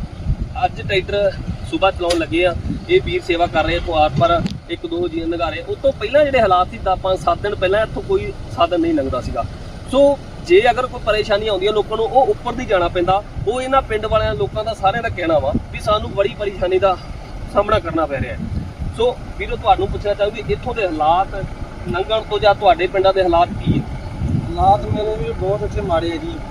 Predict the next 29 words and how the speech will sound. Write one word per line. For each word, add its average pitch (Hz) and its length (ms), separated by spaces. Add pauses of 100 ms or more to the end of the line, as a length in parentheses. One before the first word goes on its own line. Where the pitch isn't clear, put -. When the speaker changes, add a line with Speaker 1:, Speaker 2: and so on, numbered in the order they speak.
(600)
Speaker 2:
ਜਿੱਦਾਂ 208 220
ਹੁਣ 202 140
ਇੱਥੇ 208 200 (100)
ਪਿੰਡ 202 220 (160)
ਪੰਜ 196 220 (360)
ਛੇ 214 280
ਪਿੰਡ 220 180
ਪੈਂਦੇ 170 300
ਇੱਧਰ 151 140
ਜੀ, 143 60
ਮਤਲਬ 160 600
ਕਿ 214 80
ਸਾਰਿਆਂ 208 340
ਨੂੰ 226 100
ਰਸਤਾ 214 200
ਇੱਕ 196 300
ਆਹ 180 160
ਹੀ 202 80
ਲੱਗਦਾ 190 280
ਜੀ, 151 60
ਰਸਤਾ 151 320
ਮੇਨ। - 1080
ਇੱਥੋਂ - 260
ਸਾਰੇ 202 240
ਜਿੱਦਾਂ 214 240
ਸੜਕ 196 280
ਦਾ 214 100
ਲਿੰਕ 214 260
ਬਿਲਕੁਲ 220 380